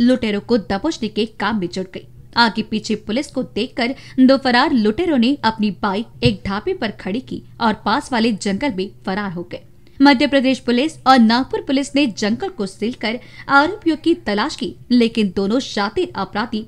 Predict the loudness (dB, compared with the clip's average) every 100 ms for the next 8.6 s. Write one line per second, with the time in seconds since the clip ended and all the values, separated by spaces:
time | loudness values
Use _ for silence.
0 | -6 -2 0 0 2 2 0 -4 -4 -6
1 | -4 -4 -4 -8 -8 -12 -16 -20 -20 -6
2 | 4 4 4 0 2 0 0 0 0 2
3 | 0 0 -4 -2 0 -2 -2 -2 -2 0
4 | -2 -2 -4 -4 -6 -4 -2 -2 -2 2
5 | 4 4 2 -2 -2 -4 -4 -6 -6 -6
6 | -6 -6 -6 -6 -8 -12 -14 -20 -8 2
7 | 6 6 4 2 2 4 2 2 0 2
8 | -2 -2 -2 -4 -2 -4